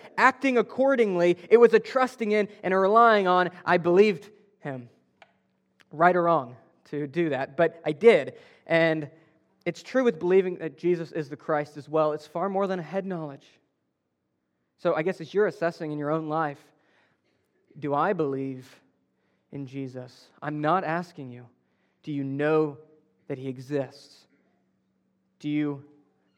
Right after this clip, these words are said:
intellectually think that he actually did come, die, and rise again? I'm not asking intellectually what you think about that. To believe that Jesus is the Christ is to trust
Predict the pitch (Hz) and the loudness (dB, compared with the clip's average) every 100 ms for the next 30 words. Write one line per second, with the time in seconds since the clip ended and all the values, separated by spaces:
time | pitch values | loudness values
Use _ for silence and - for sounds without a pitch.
0 | _ _ _ _ - 156 170 147 160 165 | _ _ _ _ -10 -8 -4 2 2 2
1 | - 156 151 143 147 - _ _ _ _ | -4 -4 0 -2 -4 -12 _ _ _ _
2 | _ - 175 170 156 151 160 151 - 160 | _ -2 -2 0 -4 0 2 0 -2 -8
3 | 143 156 139 - 151 151 - - - 135 | 0 0 0 -4 -4 -4 -6 -12 -2 -2
4 | 127 120 _ _ _ _ _ _ _ _ | -2 -8 _ _ _ _ _ _ _ _
5 | _ _ - 135 139 127 127 139 123 147 | _ _ -18 -10 -8 -8 -6 -6 -8 -6
6 | 160 170 180 220 - 165 151 _ _ 175 | -2 4 6 4 2 -8 -10 _ _ -6
7 | 175 165 160 214 - 175 151 131 113 _ | -2 2 4 4 0 -6 -6 -6 -10 _
8 | _ _ _ _ - 160 160 - 165 202 | _ _ _ _ -4 -2 -2 -2 0 0
9 | 202 143 135 - 135 123 _ _ _ _ | -2 -2 -4 -4 -12 -12 _ _ _ _
10 | _ _ _ _ _ _ _ _ _ _ | _ _ _ _ _ _ _ _ _ _
11 | - 151 156 175 208 165 147 180 190 175 | -12 -4 2 4 4 2 -2 -2 -2 -4
12 | 165 156 - 175 170 165 160 - 175 - | -6 -8 0 0 0 -2 -12 -8 -10 -10
13 | - 190 202 202 - - | -6 2 2 2 -6 -20